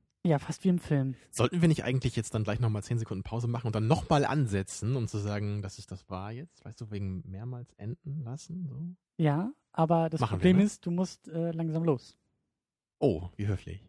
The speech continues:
Speaker 1: Ja, ich kümmere mich hier um meine Gäste.
Speaker 2: <laughs>
Speaker 1: Ähm, genau, also wenn es jetzt sonst eigentlich von dir keine richtig wichtigen Punkte noch gibt, äh, ihr dürft uns gerne in den Kommentaren auf secondunit podcast punkt de, ähm,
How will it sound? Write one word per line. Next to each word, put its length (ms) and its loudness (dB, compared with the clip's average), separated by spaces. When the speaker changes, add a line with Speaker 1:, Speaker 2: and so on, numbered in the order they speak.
Speaker 1:
Ja, 120 -6
ich 180 -10
kümmere 320 6
mich 140 2
hier 140 6
um 80 0
meine 180 8
Gäste. 340 2
Speaker 2:
<laughs> 560 -8
Speaker 1:
Ähm, 520 4
genau, 220 6
also 240 4
wenn 120 8
es 100 0
jetzt 160 4
sonst 320 2
eigentlich 260 0
von 140 2
dir 180 4
keine 420 4
richtig 600 -6
wichtigen 380 0
Punkte 300 0
noch 180 0
gibt, 500 -4
äh, 160 6
ihr 120 6
dürft 220 8
uns 120 2
gerne 180 4
in 60 0
den 80 0
Kommentaren 600 0
auf 200 2
secondunit 840 2
podcast 380 -4
punkt 260 -2
de, 360 4
ähm, 380 0